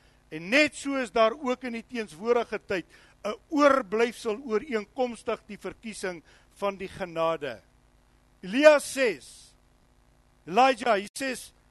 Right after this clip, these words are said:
"Father, they've killed all the prophets,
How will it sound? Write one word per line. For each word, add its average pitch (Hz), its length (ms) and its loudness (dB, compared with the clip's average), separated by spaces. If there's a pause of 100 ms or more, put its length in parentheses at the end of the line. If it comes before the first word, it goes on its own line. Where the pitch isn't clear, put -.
(260)
"Father, 294 560 4 (220)
they've 233 200 -2
killed 311 280 0
all 294 240 2
the 277 80 -4
prophets, - 760 -2